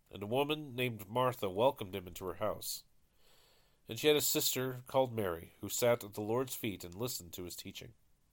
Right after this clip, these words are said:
But Martha was distracted with much serving. And she went up to him and said, "Lord, do you not care that my sister has left me to serve alone? Tell her then to help me."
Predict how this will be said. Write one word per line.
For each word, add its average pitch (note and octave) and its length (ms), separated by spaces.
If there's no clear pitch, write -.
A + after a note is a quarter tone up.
But B2 120
Martha D#3+ 300
was C#3+ 140
distracted C3+ 600
with G2+ 180
much - 240
serving. G#2 400
And - 100
she G#2+ 100
went A2 180
up A#2+ 140
to A2 160
him G#2 80
and G2 100
said, G#2 280
"Lord, B2+ 260
do C3 120
you F#3 80
not - 220
care B2+ 300
that B2 80
my A#2+ 100
sister A#2+ 340
has G#2+ 140
left G#2 220
me G#2+ 80
to F#2+ 80
serve G2+ 280
alone? F#2 380
Tell G3 260
her G#2 140
then F#2+ 180
to F#2+ 80
help - 260
me." A#2 180